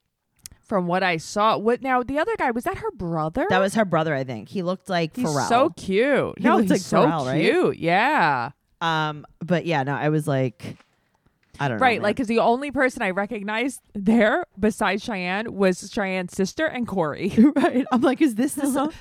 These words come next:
Speaker 2: But maybe that's how she billed it. Like, "We're celebrities from Teen Mom."
Speaker 1: That's true. I mean, I don't know if I think that they're celebrities
Speaker 2: Could
Speaker 1: from
Speaker 2: you
Speaker 1: Teen Mom, but
Speaker 2: imagine?
Speaker 1: okay.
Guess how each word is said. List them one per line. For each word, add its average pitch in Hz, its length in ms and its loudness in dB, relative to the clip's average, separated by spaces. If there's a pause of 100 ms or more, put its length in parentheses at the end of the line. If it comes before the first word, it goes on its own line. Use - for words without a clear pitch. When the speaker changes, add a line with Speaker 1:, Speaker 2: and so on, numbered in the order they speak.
Speaker 2:
But 233 160 4
maybe 226 300 4
that's 202 240 0
how 175 160 -2
she - 180 -6
billed 156 380 0
it. 110 100 -2
Like, 135 240 0 (220)
"We're 165 200 2
celebrities 143 760 -2
from 131 400 -2
Teen 131 340 -6
Mom." 113 460 -10 (720)
Speaker 1:
That's - 420 -6
true. 147 260 -2
I 190 140 -2
mean, 180 120 -4
I 190 180 2
don't 196 160 0
know 175 220 0
if 165 140 -4
I 151 220 -2
think 202 220 -10
that 214 120 -8
they're 202 160 -4
celebrities 208 460 -8
Speaker 2:
Could 269 120 4
Speaker 1:
from 226 40 2
Speaker 2:
you 254 120 6
Speaker 1:
Teen 302 100 6
Mom, 190 240 0
but 240 100 2
Speaker 2:
imagine? 214 100 2
Speaker 1:
okay. 170 240 -2